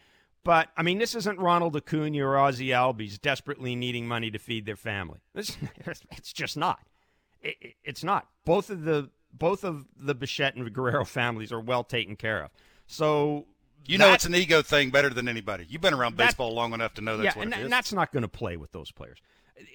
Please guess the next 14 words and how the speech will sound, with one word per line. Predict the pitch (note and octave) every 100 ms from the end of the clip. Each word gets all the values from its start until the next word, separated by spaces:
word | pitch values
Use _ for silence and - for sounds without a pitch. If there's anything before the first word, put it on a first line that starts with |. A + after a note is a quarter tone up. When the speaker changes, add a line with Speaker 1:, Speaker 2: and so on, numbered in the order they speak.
| F3+
Speaker 1:
The | F3+ B3
issue | D#4+ D4+ G3
I | D#3+ D#3+
have | B2 G2 G2
is | G2+ F#2+ - _ _ _ _ _ _ _ _ _ _ _ _ _ _ _ _ _ D#3 _ G#3+
when | G3+ G#3
Mark | G#3+ C4
Shapiro | - G3+ - F3+ E3 D#3+
talks | D3 D3 C#3+ - D3
about | A#2 A#2+ A2+ G#2+ _ _ _ _ _ _ _ _ _ _ _ _ _
there | A#2+ C#3+ C3+
has | B2+ D3+ F3 -
to | D3+
be | C3 D3 C#3 C3+ C3